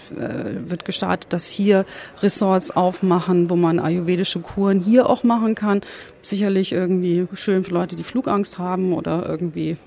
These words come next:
meinen, aber das ist genau das gegen das Konzept. Es geht nicht schneller oder so.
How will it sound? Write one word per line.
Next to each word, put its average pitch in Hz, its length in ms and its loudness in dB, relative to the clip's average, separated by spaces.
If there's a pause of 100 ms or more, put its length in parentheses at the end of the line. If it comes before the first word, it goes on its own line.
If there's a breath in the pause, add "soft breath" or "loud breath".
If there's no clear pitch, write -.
(120)
meinen, 190 380 4
aber 170 200 -2 (260 loud breath)
das 208 120 2
ist 226 60 -4
genau 214 280 4
das 190 180 -2
gegen 202 180 -4
das 185 120 0
Konzept. 180 360 -2
Es - 60 -12
geht 196 160 -2
nicht 175 160 0
schneller 185 560 2
oder 160 320 -6
so. - 160 -14